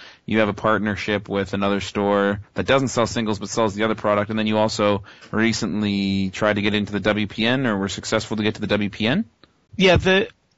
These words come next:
Speaker 2: I could pursue it if I wanted to. The biggest problems, uh, that I would be having are,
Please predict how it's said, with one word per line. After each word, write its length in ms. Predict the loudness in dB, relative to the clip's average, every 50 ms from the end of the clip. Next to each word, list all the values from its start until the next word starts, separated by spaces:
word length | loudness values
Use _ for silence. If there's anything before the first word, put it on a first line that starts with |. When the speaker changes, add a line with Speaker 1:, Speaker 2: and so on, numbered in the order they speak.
| _ -2
Speaker 2:
I 100 | 0 0
could 300 | 0 2 2 0 0 0
pursue 500 | -2 -2 -2 0 0 0 2 2 2 0
it 140 | 0 -2 -2
if 100 | 0 0
I 60 | 2
wanted 340 | 2 2 2 0 0 0 -2
to. 320 | 0 2 2 4 2 2
The 160 | 0 0 -2 -2
biggest 340 | 0 -2 -2 -2 -2 -2 0
problems, 800 | 0 2 2 2 2 2 0 0 0 0 0 -2 -4 -4 -6 -4
uh, 540 | -2 0 0 0 0 0 2 2 2 2 2
that 180 | 2 0 2 2
I 100 | 2 2
would 140 | 2 0
be 100 | 0 0
having 580 | 0 2 2 2 2 2 2 0 0 -2 -4 -4 -2
are, 500 | 0 2 4 4 4 4 2 0 -2